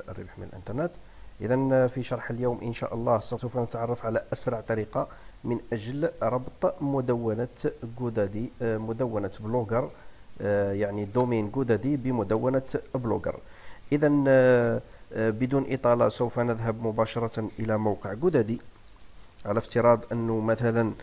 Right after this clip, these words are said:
قمنا بشراء دومين معين ونريد ربطه بمدونة بلوجر، ها هو موقع جودادي، يعني هو موقع مشهور في، متخصص في الدومينات. بعدما تقوم بشراء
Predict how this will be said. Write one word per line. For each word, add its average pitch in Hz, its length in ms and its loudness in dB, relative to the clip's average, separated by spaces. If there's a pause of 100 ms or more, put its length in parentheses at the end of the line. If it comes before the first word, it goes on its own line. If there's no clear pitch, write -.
(280)
قمنا 123 280 2
بشراء 117 560 2
دومين 123 380 2
معين 123 500 4 (520)
ونريد 127 500 4
ربطه 123 440 4
بمدونة 113 600 4 (160)
بلوجر، 107 480 2 (120)
ها 123 200 2
هو 110 320 4 (120)
موقع 110 420 0 (140)
جودادي، 107 480 -4 (1900)
يعني 107 220 -2
هو 113 160 2
موقع 113 320 2
مشهور 113 480 2
في، - 320 -4
متخصص - 540 -6
في 107 160 -4 (140)
الدومينات. 104 580 -2 (420)
بعدما 175 380 8
تقوم 175 480 6
بشراء 147 680 6